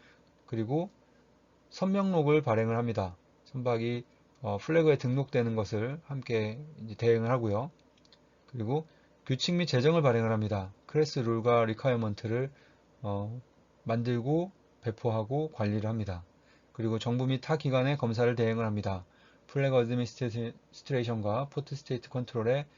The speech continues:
어, 검사를 대행을 하기도 하고요. 그리고 품질을 보증합니다. 품질 보증이 필요한 보험사와 선주, 금융기관 등의, 어, 이러한 자료를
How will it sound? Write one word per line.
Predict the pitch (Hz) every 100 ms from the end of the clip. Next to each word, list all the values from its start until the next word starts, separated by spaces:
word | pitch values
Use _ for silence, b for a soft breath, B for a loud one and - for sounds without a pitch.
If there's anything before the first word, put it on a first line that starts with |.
| b b b -
어, | 104 104 117 _
검사를 | 117 110 123 110
대행을 | 113 110 110
하기도 | 123 120
하고요. | 113 123 104 113 139 b b b b -
그리고 | 113 107
품질을 | - 185 190 185
보증합니다. | 147 127 127 117 110 98 87 - _ b b b _
품질 | 160 170
보증이 | 175 160 156
필요한 | 147 170 147 127
보험사와 | - 117 120 120 107 107 135 143
선주, | - 160 151 113 98
금융기관 | - 113 110 107 107 101
등의, | 104 117 123 b b b b -
어, | 101 101 107 - _ _ _ _ _ -
이러한 | 110 113 110
자료를 | 110 110 107 131 143